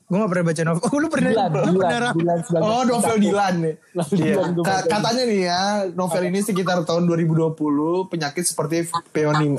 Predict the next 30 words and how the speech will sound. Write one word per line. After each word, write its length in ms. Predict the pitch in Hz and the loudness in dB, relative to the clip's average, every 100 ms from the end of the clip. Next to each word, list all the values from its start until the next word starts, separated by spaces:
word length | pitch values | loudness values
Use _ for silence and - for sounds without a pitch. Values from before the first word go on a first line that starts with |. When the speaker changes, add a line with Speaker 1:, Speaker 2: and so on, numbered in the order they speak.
| - | -2
Speaker 3:
apa? 400 | 160 185 226 220 - - - - - _ - | 0 2 0 -2 -12 -18 -20 -20 -20 _ -6
Fenom-, 440 | 185 185 190 - | 0 2 2 2
Speaker 2:
Eh, 100 | 208 | 2
Speaker 3:
apa 180 | 196 196 | 0 0
sih 140 | 233 | 0
ini? 120 | 277 226 | 2 0
Speaker 2:
pneumonia. 480 | 220 220 220 214 143 - _ _ | 0 0 0 0 -4 -10 _ _
Speaker 3:
Pneumonia 720 | 180 190 190 185 170 143 165 208 247 262 | 0 2 4 4 2 2 2 0 0 -2
akan 200 | 165 190 | -2 0
menyebar 340 | 180 175 165 185 | 2 4 4 4
di 80 | 196 | 2
seluruh 300 | 170 156 151 | 2 2 2
dunia, 520 | 151 151 156 139 123 | 2 2 2 0 0
menyerang 440 | 127 135 139 156 | 0 0 2 0
paru-paru 560 | 170 151 139 135 139 180 | 0 0 0 0 0 2
dan 280 | 156 143 147 | 4 4 2
bronkus, 580 | 135 143 139 170 143 - | 2 0 0 -2 -2 -2
Speaker 2:
Eh, 60 | - | -2
Speaker 3:
serta 300 | 135 139 156 | 0 0 0
menolak 380 | 147 131 151 165 | 2 2 0 0
semua 300 | 156 151 - | 0 0 2
Speaker 2:
ciri-cirinya 160 | 190 - | 2 0
Speaker 3:
perawatan 240 | 143 143 185 | 0 0 0
Speaker 2:
sama 80 | 165 | 2
Speaker 3:
yang 140 | 151 | 2
Speaker 2:
tuh 60 | 151 - | 2 2
Speaker 3:
ada. 140 | - | 2
Speaker 2:
corona 300 | 180 175 175 175 | 0 -2 -4 -4
sekarang. 560 | - 175 185 180 175 170 160 160 | -2 -2 -2 -2 -6 -10 -14 -10
Speaker 3:
Nah, 380 | 151 135 139 143 | -4 0 0 0